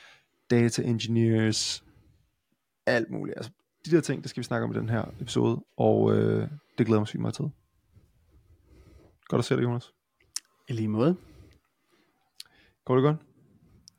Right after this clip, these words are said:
Speaker 2: Ja, stille og roligt.
Speaker 1: Mm. Ja, ja.
Speaker 2: <laughs> Jeg har stadig huben på i dag.
Speaker 1: Ja.
Speaker 2: Det er vinter.
Speaker 1: Det er jo minus, øh, minus fire grader udenfor, eller sådan et eller andet, tror jeg.
Speaker 2: Ja,
Speaker 1: Det er ligesom, om vi
Speaker 2: minus,
Speaker 1: kan ikke, vi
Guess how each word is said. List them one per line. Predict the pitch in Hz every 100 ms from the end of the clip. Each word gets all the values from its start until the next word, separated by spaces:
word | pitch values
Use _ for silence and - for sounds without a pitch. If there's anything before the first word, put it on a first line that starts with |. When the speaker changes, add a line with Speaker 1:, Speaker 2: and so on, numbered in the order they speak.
| _ _ -
Speaker 2:
Ja, | 185 110 - - -
stille | - 117 117
og | 123
roligt. | 110 113 127
Speaker 1:
Mm. | 190 277 _ _ _ - - - -
Ja, |
ja. | - - -
Speaker 2:
<laughs> | 160
Jeg | 131
har | 131
stadig | - 113 127
huben | 120 135
på | 139 120
i |
dag. | 120 110 - - - - _ _ -
Speaker 1:
Ja. | 110 107
Speaker 2:
Det |
er | 120
vinter. | 117 107 107 - _ _ _ _ - - _
Speaker 1:
Det | - 113
er | 110
jo | 107 107
minus, | 110 113 120 -
øh, | - 113 110 107
minus | 107 117 113 -
fire | - - 139 196
grader | 190 180 190
udenfor, | 202 -
eller | 190 185
sådan | 202
et | 196
eller | 196
andet, | 208 214
tror | - -
jeg. | 185 208 - _ _ _ _ _ _ _ _ _ -
Speaker 2:
Ja, | -
Speaker 1:
Det | 117
er |
ligesom, | 110 107
om | 113
vi |
Speaker 2:
minus, | 123
Speaker 1:
kan | 139
ikke, | - _ _
vi | _